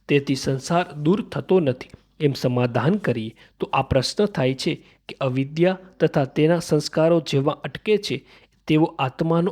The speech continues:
અનુભવ ક્યારે થાય છે? આનો ઉત્તર એ છે કે જ્યારે ધન, પુત્ર વગેરેની ઈચ્છાઓ તજી પુરુષ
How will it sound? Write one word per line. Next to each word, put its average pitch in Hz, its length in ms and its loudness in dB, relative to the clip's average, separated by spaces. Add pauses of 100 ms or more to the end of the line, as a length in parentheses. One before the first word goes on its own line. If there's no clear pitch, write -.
અનુભવ 156 380 2
ક્યારે 165 400 0
થાય 123 260 -2
છે? - 160 -14 (360)
આનો 143 260 -2
ઉત્તર 143 440 -4
એ 175 160 2
છે 131 280 -8 (240)
કે 139 80 2
જ્યારે 127 320 0
ધન, 131 320 0 (260)
પુત્ર - 360 0
વગેરેની 139 600 2
ઈચ્છાઓ 143 460 0
તજી 139 460 -2 (280)
પુરુષ 196 320 0